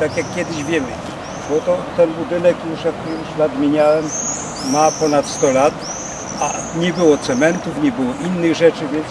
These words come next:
musieli być fachowcy, na, którzy się znali na tym, żeby to ułożyć. I on odpowiednio się trzyma, e,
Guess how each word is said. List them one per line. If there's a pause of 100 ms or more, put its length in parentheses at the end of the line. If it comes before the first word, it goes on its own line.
musieli
być
fachowcy, (560)
na,
którzy
się
znali
na
tym, (160)
żeby
to
ułożyć. (640)
I
on
odpowiednio
się
trzyma, (680)
e,